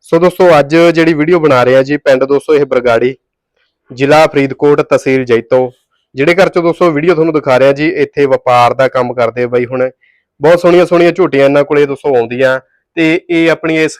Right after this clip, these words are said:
ਘਰ ਦੇ ਵਿੱਚੋਂ ਪਹਿਲੀ ਵੀਡੀਓ ਹੋਊਗੀ। ਵੈਸੇ ਇੱਥੇ ਰੂਟੀਨ 'ਚ ਹੀ ਪਸ਼ੂ ਆਉਂਦੇ ਆ। ਤਿੰਨ ਨਾਗ ਦੋਸਤੋ ਅੱਜ ਦਿਖਾਊਂਗਾ, ਜਿਹਦੇ ਵਿੱਚ ਪਹਿਲੇ ਨੰਬਰ ਤੇ ਇੱਕ ਬਹੁਤ ਸੋਹਣੀ ਝੋਟੀ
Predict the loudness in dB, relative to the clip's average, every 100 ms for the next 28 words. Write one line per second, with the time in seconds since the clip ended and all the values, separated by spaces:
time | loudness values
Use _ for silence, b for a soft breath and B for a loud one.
0 | -4 -2 -4 -6 -6 -4 -4 -4 -8 -6
1 | -4 -6 -6 -2 -2 0 -4 -4 -4 -4
2 | -4 -6 -8 -8 -8 -8 -8 -12 -12 -10
3 | -12 -12 _ _ _ _ _ _ _ -4
4 | -2 0 0 0 -4 -4 -2 -2 -4 -6
5 | -2 -4 -2 -4 -4 -6 -4 -4 -6 -6
6 | -6 -6 -8 -6 -6 -4 -8 -4 -2 -2
7 | -2 -6 -6 -6 -6 -8 -10 -8 -6 -6